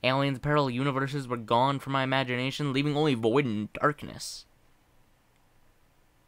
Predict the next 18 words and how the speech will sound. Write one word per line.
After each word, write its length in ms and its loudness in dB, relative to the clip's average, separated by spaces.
Is 120 -6
this 160 -2
how 100 4
everything 320 2
will 140 0
end? 340 -2
How 120 0
my 120 4
life 440 0
will 160 -2
end? 320 -4
But 80 -4
I 40 -2
wanted 220 0
to 60 -2
do 160 4
so 180 0
much. 540 2